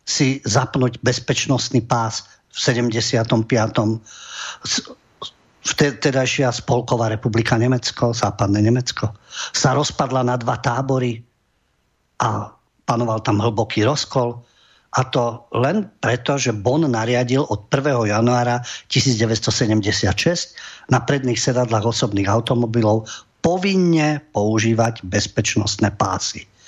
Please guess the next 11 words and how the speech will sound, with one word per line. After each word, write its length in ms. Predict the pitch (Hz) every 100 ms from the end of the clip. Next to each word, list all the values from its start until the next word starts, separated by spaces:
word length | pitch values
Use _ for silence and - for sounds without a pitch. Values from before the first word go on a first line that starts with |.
| - - - - - - - - - _ _ _ _ _ _ _ _ _ _ _ _ -
Argumentovali 640 | 175 226 277 254 226 196 185
to 80 | 120
tým, 480 | 110 127 156 190 220 - - - -
že 320 | 117 110 90 _ _ -
pokiaľ 280 | 160 165 147 143
ide 80 |
o 80 | 104
cestnú 560 | - 151 - 113 98 -
premávku 720 | - 123 123 120 113 135 131
v 160 | 120 117
Nemecku, 560 | 135 - - 170 175